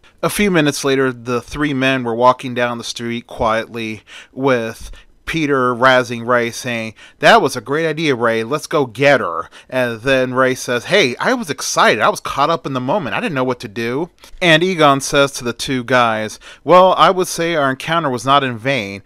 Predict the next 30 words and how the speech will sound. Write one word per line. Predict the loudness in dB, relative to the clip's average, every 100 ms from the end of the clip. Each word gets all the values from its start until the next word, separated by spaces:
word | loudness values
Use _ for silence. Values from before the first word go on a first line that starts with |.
| -20 -12
According | -6 -2 -2
to | -4
my | -4 -4
P | -6 -10
K | -6 -4 -4
E | -6 -8
readings, | -6 -6 -6 -6 -10 -14 -20 -20 -20 -2
if | 4 4 2 -10 -20 0
all | 2 2 0
spirits | -8 -6 -2 0 -2 -4 -2
are | 2 2 0 -2 -8 _
negatively | -4 -2 -2 -6 -4 -4 -4 -8
charged, | -8 0 4 4 2 -2
like | 0
that | 4 4 2
one | -4 -6
was, | -4 -4 -4 -6 -16 -6
maybe | -4 -4
we | -6 -12
could | -12
use | -8 -8
positive | -8 0 0 0 -6 -6
energy | -6 -6 -8 -10
to |
trap | -6 0 0 0 -4
it | -8 -10 -12
and | -10 -6
hold | -4 -4
it | -4
indefinitely." | -4 0 0 0 -10 -10 -8 -8 -10